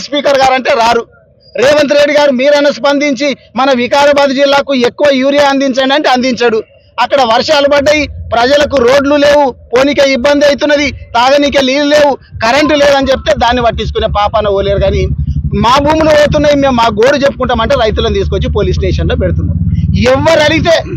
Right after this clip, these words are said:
వాళ్ళకు ఒకటే మందు, సావుకు అదే మంత్రము, పెళ్లికి అదే మంత్రము, ఏం చేసినా అదే మంత్రం అన్నట్టు వీళ్ళకు ఉన్నటువంటి ఒకే ఒక మంత్రం ఏంటంటే ఎవరు ఒక మాట మాట్లాడినా తప్పులను ఎత్తి చూపిస్తే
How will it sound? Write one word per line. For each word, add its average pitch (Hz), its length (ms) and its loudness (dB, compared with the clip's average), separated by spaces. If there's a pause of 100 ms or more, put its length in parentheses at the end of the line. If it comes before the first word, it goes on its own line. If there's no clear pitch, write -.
వాళ్ళకు 247 380 0
ఒకటే 247 260 0 (100)
మందు, 262 220 0 (920)
సావుకు 262 440 0
అదే 285 180 2 (380)
మంత్రము, 277 420 0 (560)
పెళ్లికి 269 400 0
అదే 294 160 2 (120)
మంత్రము, 302 420 0 (580)
ఏం 311 220 4
చేసినా 285 300 0
అదే 285 200 0
మంత్రం 254 320 0
అన్నట్టు 254 260 -2
వీళ్ళకు 254 300 -2
ఉన్నటువంటి 269 500 0
ఒకే 262 220 0 (160)
ఒక 285 80 -2 (100)
మంత్రం 247 340 0
ఏంటంటే 214 380 0 (640)
ఎవరు 311 480 2 (100)
ఒక 302 120 -2 (200)
మాట 277 220 2 (180)
మాట్లాడినా 240 540 0 (560)
తప్పులను 294 560 0
ఎత్తి 254 240 -2
చూపిస్తే 226 380 -4